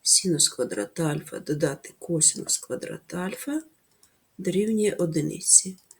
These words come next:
От якщо ми зараз підставимо, в нас вийде одиниця, значить вони можуть дорівнювати. Якщо одиниця не вийде, значить вони дорівнювати не можуть. Так, синус у нас одна друга, казали. Одна друга до квадрата, додати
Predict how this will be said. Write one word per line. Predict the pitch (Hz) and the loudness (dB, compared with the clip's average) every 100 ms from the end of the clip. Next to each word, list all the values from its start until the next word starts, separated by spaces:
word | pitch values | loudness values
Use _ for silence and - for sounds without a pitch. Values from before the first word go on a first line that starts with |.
| - _ - | -20 _ -2
От | 175 | 4
якщо | 247 247 262 | 6 6 4
ми | 247 | 6
зараз | 233 233 226 | 6 8 6
підставимо, | - - - 185 160 165 165 | 8 6 8 6 8 6 6
в | |
нас | 180 196 - | 8 8 6
вийде | 254 247 | 8 10
одиниця, | 262 262 311 381 - | 10 8 8 8 6
значить | 202 262 214 - | 4 0 -2 0
вони | 156 147 | 2 2
можуть | 147 143 - | 0 -4 -8
дорівнювати. | - 160 151 151 156 - - - - | -8 -6 -4 -6 -10 -16 -16 -16 0
Якщо | 220 220 - 233 | 2 2 6 4
одиниця | 226 233 233 226 | 4 4 4 4
не | 247 | -2
вийде, | 269 262 165 | -4 0 2
значить | 190 190 160 | 2 0 -4
вони | 160 175 | -2 -2
дорівнювати | 151 147 156 147 147 | 0 0 0 -2 -4
не | 180 190 | 0 0
можуть. | 147 - - _ - - _ | 0 -6 -16 _ -20 -20 _
Так, | 156 135 - | -2 -2 6
синус | - 208 156 - - | 8 8 6 2 -2
у | 160 | -4
нас | 165 - - - | -4 -4 -4 -4
одна | 202 135 135 | -4 -2 -4
друга, | - 80 78 185 - | -4 -2 -2 -4 -4
казали. | 254 254 277 294 311 - _ _ _ _ _ _ _ _ _ _ _ _ _ _ _ - 185 | -4 -2 -2 -2 -2 -6 _ _ _ _ _ _ _ _ _ _ _ _ _ _ _ -6 2
Одна | 165 156 | 2 2
друга | 143 156 147 | 0 -2 -2
до | - | -4
квадрата, | - 135 - 151 190 - 240 | -4 -6 -2 -2 -4 -4 0
додати | 214 170 123 - 165 | 2 2 -2 -8 -12